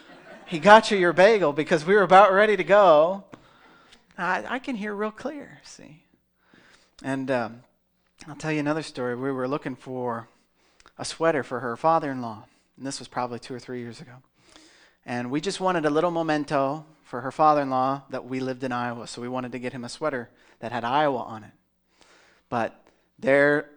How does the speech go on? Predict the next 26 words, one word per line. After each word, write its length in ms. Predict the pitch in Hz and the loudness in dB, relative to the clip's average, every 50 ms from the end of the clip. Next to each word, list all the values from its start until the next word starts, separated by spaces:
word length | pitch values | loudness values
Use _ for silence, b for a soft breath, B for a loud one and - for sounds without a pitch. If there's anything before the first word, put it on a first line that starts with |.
| _ _ _ _ | _ _ _ _
L 160 | 123 131 139 143 | -2 0 0 0
S 140 | 139 - | -2 -4
U 60 | 151 143 | -8 -8
Tigers 540 | - 147 143 139 139 135 135 135 127 - | -2 0 0 0 0 -2 -4 -6 -8 -8
down 300 | - 135 123 120 120 120 | -6 -6 -6 -6 -6 -6
there, 320 | 120 120 123 127 139 151 139 | -6 -6 -4 -4 -4 -4 -4
they're 120 | 127 117 | -6 -8
purple 440 | - - - 139 127 - - 139 135 | -10 -10 -8 -8 -8 -6 -8 -8 -8
and 180 | 131 127 127 120 | -8 -8 -8 -6
gold. 580 | 123 123 123 127 135 143 160 175 165 147 _ _ b b b b b b b b | -6 -4 -2 -2 -2 -4 -6 -8 -10 -14 _ _ b b b b b b b b
If 80 | _ - | _ -20
you 80 | 127 113 | -16 -14
bring, 280 | - 220 208 135 127 | -12 -12 -12 -12 -12
like, 200 | 123 120 117 - | -14 -14 -14 -16
a 40 | 110 | -16
Hawkeye 480 | - - - 139 131 - 131 117 117 117 | -16 -12 -12 -12 -10 -10 -10 -10 -8 -8
emblem, 680 | 117 123 123 127 120 120 123 123 123 123 123 120 123 | -10 -10 -10 -10 -10 -10 -10 -10 -10 -10 -12 -12 -12
or 60 | 117 | -12
if 180 | 113 - - - | -14 -14 -16 -18
you 60 | 139 | -12
<laughs> 160 | - - - | -10 -8 -6
bring 180 | - 160 135 131 | -6 -6 -6 -6
black 400 | 117 113 123 123 127 135 143 - | -8 -8 -6 -4 -2 -4 -4 -6
and 160 | 151 139 127 | -8 -8 -8
gold 260 | 127 131 131 135 123 | -6 -6 -6 -6 -6
colors, 600 | - - 151 139 135 131 127 123 123 123 123 - | -6 -4 -2 -2 0 0 -2 -2 -4 -6 -10 -16